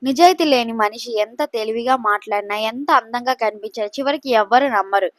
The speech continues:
People may like a liar for a moment, but they respect the truthful forever. నిజం చెప్పడం కష్టం,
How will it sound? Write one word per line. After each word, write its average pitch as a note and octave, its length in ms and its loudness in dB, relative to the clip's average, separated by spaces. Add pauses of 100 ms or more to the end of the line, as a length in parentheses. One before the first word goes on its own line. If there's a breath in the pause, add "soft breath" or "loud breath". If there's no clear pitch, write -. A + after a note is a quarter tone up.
(360 soft breath)
People E4+ 320 0
may A#3 120 -4 (100)
like G#3 280 2
a - 100 0
liar G3 200 2
for G#3 160 -6 (120)
a A3 60 -4
moment, G3+ 380 -8 (320 soft breath)
but A3 180 2
they G3+ 180 2
respect C4 380 -4
the B3+ 120 0
truthful C4 460 -2
forever. G3+ 400 0
నిజం A#3 380 -8
చెప్పడం A#3 340 -4
కష్టం, G3 360 -4